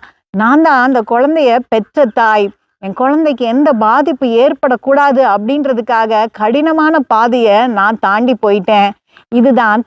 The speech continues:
தாயோடைய அன்பு. தன்னுடைய பிள்ளைகளுடைய பாதுகாப்புக்காகவும்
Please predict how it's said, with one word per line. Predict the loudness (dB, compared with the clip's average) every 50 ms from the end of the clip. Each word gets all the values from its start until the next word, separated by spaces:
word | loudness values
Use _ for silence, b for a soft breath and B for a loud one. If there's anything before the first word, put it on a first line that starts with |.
| -2 -2
தாயோடைய | 0 2 2 2 2 2 2 0
அன்பு. | 0 0 0 0 -2 -2 -2 -2 0 0 0 -2 -4 -4
தன்னுடைய | -6 -6 -4 -2 -2 -2 -2 -4 -4 -4 -4
பிள்ளைகளுடைய | -2 0 0 2 2 2 0 2 2 0 0 -2 -2 _ -2
பாதுகாப்புக்காகவும் | 0 0 0 0 0 0 0 0 0 -2 -4 -6 -2 -2 0 0 0 0 0 0 0